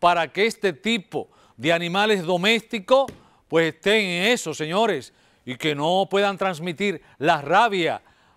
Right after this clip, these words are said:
a los seres humanos. Eh, entonces no comiencen ya a creer que tenemos esa situación en humanos, solo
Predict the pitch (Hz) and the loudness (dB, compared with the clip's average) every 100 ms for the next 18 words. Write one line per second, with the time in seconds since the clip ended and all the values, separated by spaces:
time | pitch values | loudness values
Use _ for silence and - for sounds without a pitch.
0 | _ 101 127 139 170 190 190 170 180 240 | _ -2 -2 0 0 0 0 -2 0 0
1 | 214 135 - - _ _ _ _ _ _ | -2 -8 -12 -20 _ _ _ _ _ _
2 | 101 110 120 160 151 175 175 190 185 208 | -12 -10 -4 -4 -2 -2 -2 -2 -2 -2
3 | 220 214 196 156 - _ _ 113 175 196 | -2 -2 -2 -4 -14 _ _ 0 2 4
4 | 202 208 202 196 196 196 _ _ _ - | 2 0 2 2 0 -4 _ _ _ -8
5 | 151 165 160 190 190 175 - 165 196 185 | -4 -2 -2 -2 -2 -6 -6 -4 -4 -4
6 | 185 185 - 185 196 180 _ _ - 175 | -4 -4 0 0 0 -6 _ _ -4 -4
7 | 143 156 226 196 117 - - _ _ _ | -2 -2 -2 -2 -10 -16 -20 _ _ _
8 | - 165 208 226 254 165 | 0 4 4 4 2 0